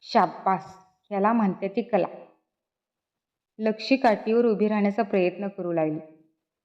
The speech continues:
परंतु दिवसभराच्या चालण्याने, अशक्तपणाने तिला नेहमीसारखं उभं राहता येईना. तिची अवस्था बघून बंड्याचं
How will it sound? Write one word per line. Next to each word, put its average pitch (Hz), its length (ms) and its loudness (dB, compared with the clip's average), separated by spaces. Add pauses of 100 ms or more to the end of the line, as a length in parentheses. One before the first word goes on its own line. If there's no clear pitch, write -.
(180)
परंतु 226 360 2
दिवसभराच्या 208 720 0
चालण्याने, 190 840 -2 (220)
अशक्तपणाने 226 920 0
तिला 208 320 -4
नेहमीसारखं 226 640 0
उभं 190 260 0
राहता 208 280 -2
येईना. 160 440 -6 (680)
तिची 202 220 -6
अवस्था 196 460 0
बघून 196 380 0
बंड्याचं 196 480 0